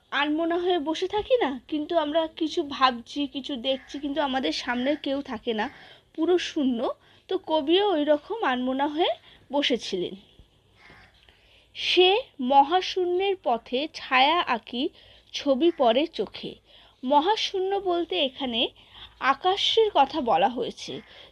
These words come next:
যেটি সীমাহীন। ছায়া আঁকা মানে অস্পষ্ট ছবির কথা বলা হয়েছে। উনি মহাশূন্যের দিকে তাকিয়ে অস্পষ্ট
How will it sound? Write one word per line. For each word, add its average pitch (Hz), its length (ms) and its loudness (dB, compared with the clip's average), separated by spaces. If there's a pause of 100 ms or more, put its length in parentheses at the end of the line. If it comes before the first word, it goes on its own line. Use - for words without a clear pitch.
যেটি 302 340 0
সীমাহীন। 302 720 2 (640)
ছায়া 330 500 2 (320)
আঁকা 269 320 -2
মানে 269 400 0 (120)
অস্পষ্ট 294 760 0
ছবির 294 500 -2
কথা 294 280 0
বলা 214 280 2
হয়েছে। 254 440 0 (440)
উনি 302 220 0
মহাশূন্যের 294 1000 -2
দিকে 311 280 -2
তাকিয়ে 302 540 2 (400)
অস্পষ্ট 285 680 0